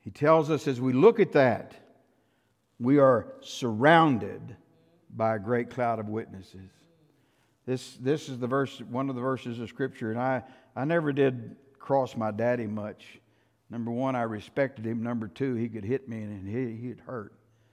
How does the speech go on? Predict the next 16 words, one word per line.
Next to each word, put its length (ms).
But 160
he 140
and 100
I 140
disagreed 520
on 100
this 160
verse. 460
And 140
I, 160
and 200
I 80
told 320
him, 320
uh, 340
that, 200